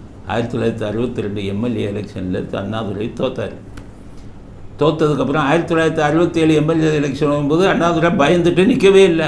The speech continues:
எம் எல் ஏவே நிக்கல. ஆனா மந்திரியானார். முதல் மந்திரியா எப்படி ஆனாரு? குறுக்கு வழி எம் எல் சிங்கிறதுல சேர்ந்து நின்னு தான் உங்க அண்ணாதுரையை மக்களால் தேர்ந்தெடுக்கப்பட்டாமல், மக்களால் நிராகரிக்கப்பட்டவர் ஆயிரத்தி தொள்ளாயிரத்தி அறுபத்தி ரெண்டுல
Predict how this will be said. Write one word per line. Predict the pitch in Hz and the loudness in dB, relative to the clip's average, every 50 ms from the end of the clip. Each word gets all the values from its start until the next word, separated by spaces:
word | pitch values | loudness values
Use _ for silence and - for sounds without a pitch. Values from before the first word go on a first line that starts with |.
| 117 - 90 | -2 -4 -4
எம் | 92 104 120 143 | -4 -2 2 4
எல் | 175 | 6
ஏவே | 190 190 196 196 202 214 208 | 8 8 10 10 8 8 6
நிக்கல. | 202 202 202 185 170 160 - - - - | 4 2 0 -2 -2 -2 -4 -6 -4 -2
ஆனா | 135 165 190 202 208 196 | 0 2 4 4 4 4
மந்திரியானார். | 196 196 196 190 190 190 185 180 175 165 156 131 - - - - - - - - - - - - - | 4 4 4 6 6 6 4 4 0 -2 -2 -4 -8 -12 -16 -18 -18 -18 -18 -18 -18 -18 -16 -8 -4
முதல் | 165 175 190 196 196 | 0 4 4 6 6
மந்திரியா | 190 175 156 147 139 139 135 127 123 - - - - - - - - - | 4 4 2 0 -2 -2 -2 -4 -4 -8 -10 -14 -18 -18 -20 -16 -6 -2
எப்படி | - 190 202 202 190 | -2 0 2 4 4
ஆனாரு? | 185 180 170 170 165 165 160 160 | 4 4 2 0 0 0 0 0
குறுக்கு | 160 202 214 233 208 190 185 | 2 2 2 4 4 2 2
வழி | 180 170 151 147 143 | 2 2 2 0 0
எம் | 160 185 190 208 | 0 2 2 4
எல் | 240 233 - - | 4 4 4 2
சிங்கிறதுல | - 196 196 185 175 175 170 165 160 160 | 0 0 2 2 2 2 2 4 2 2
சேர்ந்து | 151 156 160 156 151 156 151 | 2 0 0 -2 -2 -2 -2
நின்னு | 139 147 143 139 147 151 | -2 0 0 -2 -2 -2
தான் | 185 208 - | -2 0 0
உங்க | 143 143 165 170 180 | 2 2 2 2 0
அண்ணாதுரையை | 165 156 170 196 202 196 196 156 143 139 143 147 165 196 120 - - - - - - - - - | 0 0 0 0 0 0 0 0 2 2 2 2 2 2 0 0 -2 -4 -4 -6 -8 -12 -8 -4
மக்களால் | - - - - - 220 214 202 190 170 | -4 -4 -2 2 4 4 6 6 6 4
தேர்ந்தெடுக்கப்பட்டாமல், | 147 156 170 185 196 180 160 160 151 160 147 139 139 123 - 135 170 - 123 143 185 190 | 2 2 0 0 0 0 0 0 0 -2 -2 -2 -2 -2 0 0 0 0 0 0 0 0
மக்களால் | 208 123 117 - - 196 220 202 170 131 | -2 -2 -2 0 0 2 2 2 2 2
நிராகரிக்கப்பட்டவர் | 123 131 120 165 202 226 220 190 185 180 185 - 156 135 - 139 117 - 127 127 135 135 | 0 0 0 0 2 2 4 2 2 2 -2 -4 -4 -4 -4 -4 -4 -2 -2 0 0 0
ஆயிரத்தி | - - 131 135 165 156 - 147 | 0 0 0 0 0 -2 -2 0
தொள்ளாயிரத்தி | 147 143 127 - 127 107 | 0 0 0 0 -2 -2
அறுபத்தி | 113 143 147 127 - - | 0 0 -2 -2 -2 -6
ரெண்டுல | 107 95 95 101 107 127 - | -8 -6 -6 -6 -4 -6 -6